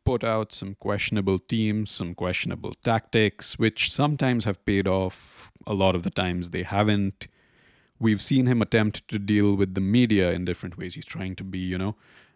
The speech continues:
affable, then he's, you know, stone-faced and serious. And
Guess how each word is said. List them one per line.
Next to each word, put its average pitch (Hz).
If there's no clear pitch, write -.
affable, 98
then 92
he's, 92
you 92
know, 101
stone-faced 95
and 95
serious. -
And 92